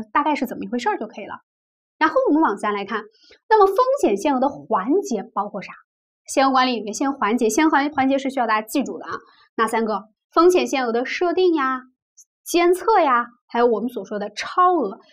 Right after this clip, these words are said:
就我知道风险限额限定在哪里啊？就我设定这个风险限额，你这个额度是多少？不同的风险额度是多少？那么我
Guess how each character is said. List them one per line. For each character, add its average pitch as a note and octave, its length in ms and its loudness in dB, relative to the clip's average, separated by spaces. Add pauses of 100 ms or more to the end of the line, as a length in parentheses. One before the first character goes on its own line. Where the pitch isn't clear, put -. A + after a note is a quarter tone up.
就 G4+ 100 2
我 B3 340 4
知 D4 140 -2
道 D#4+ 160 4
风 C#4 160 2
险 A3+ 120 0
限 G3 200 -4
额 G3 100 -4
限 B3+ 200 -4
定 G#3+ 140 -2
在 G#3 140 -4
哪 F#3 100 -12 (120)
里 - 220 -16
啊？ F#3+ 120 -8
就 F#3 140 -4
我 F#3+ 120 -4
设 C#4 240 2
定 G#3+ 160 -2
这 F#3+ 120 -6
个 F#3+ 60 -14
风 A3 120 -2
险 G3+ 100 -2
限 F#3+ 220 -2
额， G#3 100 -12
你 F#3+ 140 -6
这 G#3 100 -6
个 G3+ 80 -4
额 F#3+ 160 -4
度 C#4+ 200 0
是 A#3 100 -4
多 F#3+ 140 -8
少？ - 160 -12
不 C4+ 100 -8
同 G#3 160 -8
的 G3+ 60 -6
风 A#3 120 -8
险 A3+ 140 -4
额 F#3+ 100 -6
度 D4 140 -2
是 C4+ 160 -6
多 G#3+ 140 -4
少？ G3+ 200 -6 (360)
那 F4+ 80 4
么 D#4+ 240 2 (240)
我 A#3 200 2